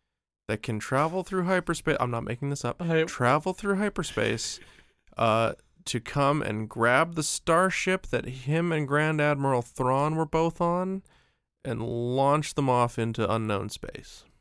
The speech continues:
Speaker 2: Okay. Um,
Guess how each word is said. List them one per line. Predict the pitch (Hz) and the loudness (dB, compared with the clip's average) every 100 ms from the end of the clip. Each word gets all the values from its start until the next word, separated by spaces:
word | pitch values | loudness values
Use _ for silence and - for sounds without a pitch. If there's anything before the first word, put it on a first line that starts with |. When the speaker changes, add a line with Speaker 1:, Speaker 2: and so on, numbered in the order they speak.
| _ _ _ _ _ _ - | _ _ _ _ _ _ -10
Speaker 2:
Okay. | 139 - 101 - - - _ _ _ _ _ _ _ _ _ _ _ | -6 -4 -6 -8 -16 -18 _ _ _ _ _ _ _ _ _ _ _
Um, | 123 117 110 104 101 104 | 0 2 2 0 -4 -8